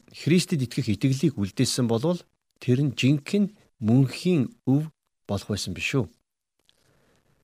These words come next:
Үнэхээр энэхүү нөхцөл байдлыг Давид харахтаа энэ бүхний утга учир нь юунд байгаа юм бэ гэж асуусан байна. За 7 дугаар ишлэгийг уншия.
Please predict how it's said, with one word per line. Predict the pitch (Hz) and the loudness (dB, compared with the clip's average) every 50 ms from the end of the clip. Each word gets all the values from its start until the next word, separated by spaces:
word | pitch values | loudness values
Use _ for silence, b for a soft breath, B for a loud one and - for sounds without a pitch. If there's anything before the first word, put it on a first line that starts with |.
| _ _ 143 | _ _ 2
Үнэхээр | 170 165 - 240 208 180 180 | 2 6 6 8 8 8 6
энэхүү | 151 190 208 175 | 6 6 6 6
нөхцөл | 160 - - 190 175 | 6 4 4 4 6
байдлыг | 165 165 156 139 147 160 131 - | 8 8 6 6 4 2 4 6
Давид | 123 123 135 135 - | 6 6 6 6 4
харахтаа | 113 107 - - - _ - 107 104 98 95 - _ _ _ _ _ _ - | 0 -4 -4 -6 -6 _ -2 0 0 -2 -4 -8 _ _ _ _ _ _ 0
энэ | 131 160 185 180 | 4 4 4 4
бүхний | 175 - - - 196 196 165 95 | 4 0 0 0 0 2 2 0
утга | 104 - - 170 147 | -2 -4 -4 -4 -2
учир | 127 120 113 - 135 131 | -2 -2 -4 -4 -4 -2
нь | 113 104 | 0 0
юунд | 117 143 165 170 135 113 | 2 2 2 0 0 0
байгаа | 110 107 107 107 104 | 0 0 0 0 -2
юм | 98 92 | -2 0
бэ | 123 139 123 95 | 0 0 0 -2
гэж | - - - | -4 -8 -12
асуусан | - - 95 - - - 85 | -12 -12 -8 -8 -10 -10 -10
байна. | 82 - - _ _ _ _ _ _ _ _ _ _ _ _ _ _ _ _ _ _ _ _ _ _ _ _ _ _ _ _ _ _ _ _ _ _ _ _ _ _ _ _ _ _ _ - | -16 -18 -20 _ _ _ _ _ _ _ _ _ _ _ _ _ _ _ _ _ _ _ _ _ _ _ _ _ _ _ _ _ _ _ _ _ _ _ _ _ _ _ _ _ _ _ -8
За | - - | -6 2
7 | - 214 220 | 2 2 2
дугаар | - 143 135 - | 4 0 -2 -2
ишлэгийг | - - - 104 - | -2 -6 -8 -8 -8
уншия. | 90 87 - - 139 147 160 | -8 -8 -6 -4 -4 -6 -6